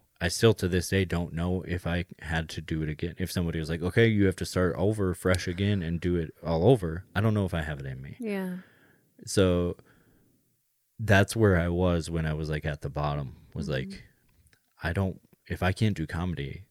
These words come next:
Speaker 1: like, if I can't pick up where I left off, i-, like, reasonable amount of time, I don't wanna be around anymore. Like, it's not worth it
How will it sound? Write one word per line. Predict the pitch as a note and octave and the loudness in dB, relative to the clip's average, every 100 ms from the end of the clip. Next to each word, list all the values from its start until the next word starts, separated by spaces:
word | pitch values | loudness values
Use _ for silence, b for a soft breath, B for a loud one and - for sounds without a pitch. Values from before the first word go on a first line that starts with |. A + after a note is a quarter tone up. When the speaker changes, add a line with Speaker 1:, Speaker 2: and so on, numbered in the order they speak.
| - | -6
Speaker 1:
like, | E2+ | -6
if | D#2+ | -2
I | E2 | -4
can't | - F2 D#2+ | -2 -4 -4
pick | - F2 | -4 -4
up | E2+ - | -4 -4
where | E2 D2+ | -4 -4
I | D2+ | -4
left | D2 D2 | -6 -4
off, | D#2+ E2+ - E2 - F#2 | -2 -2 -4 -16 -12 -10
i-, | E2+ - - | -12 -12 -6
like, | F#2 E2 - | -2 -2 -4
reasonable | F2+ F2 F2 E2 F2 E2 D#2+ D#2+ D#2+ | -6 0 0 2 0 0 0 0 -2
amount | E2 D#2+ D2+ | -2 -2 -4
of | C#2 | -4
time, | E2+ E2+ D2 - B B B B B B B _ - | -2 -2 -4 -10 B B B B B B B _ -4
I | D3 | -2
don't | E2+ | -2
wanna | C#2+ C#2+ | -2 -4
be | C2+ C2+ | -4 -6
around | B1 C2+ C2+ - | -4 -6 -6 -10
anymore. | - - - - | -12 -12 -14 -8
Like, | D#2+ C#2+ | -6 -6
it's | D2+ | -6
not | D#2+ A#1+ | -6 -6
worth | C#2 C#2 - | -6 -8 -8
it | - | -16